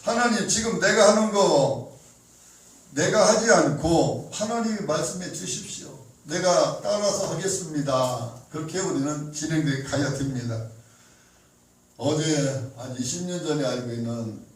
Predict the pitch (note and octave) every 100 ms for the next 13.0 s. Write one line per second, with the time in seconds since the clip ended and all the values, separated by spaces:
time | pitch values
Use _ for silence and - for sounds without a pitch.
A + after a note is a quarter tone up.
0 | _ _ _ _ _ - F#3 - A#2 A#2+
1 | A2+ A2+ G#2 G2+ G2 - F#2+ G2 G#2 -
2 | - _ _ - B2+ B2 D3 C#3 A2 G#2+
3 | A2+ A2+ A2+ - - _ - A2 B2 B2
4 | A2+ - G2 G2 F#2+ - F#3+ G3 G3 F#3
5 | C3+ C3 G#2+ G#2+ G#2 A#2 A#2 A#2 - -
6 | - C3+ B2 C3 B2+ A2+ A2+ G#2+ A2 A#2
7 | C#3 B2 A2 B2+ B2 B2 B2+ A#2 G#2+ -
8 | A2 A2 G#2+ G#2 G2+ - _ _ _ _
9 | _ - C3 D3+ D3+ F3+ - C#3 - A#2
10 | A#2+ B2 B2 - - _ - B2 C3+ B2
11 | A#2+ A2+ A2 A2+ A#2+ A#2+ A2 G#2 A2 -
12 | - _ _ _ _ C3+ B2+ C3 A#2+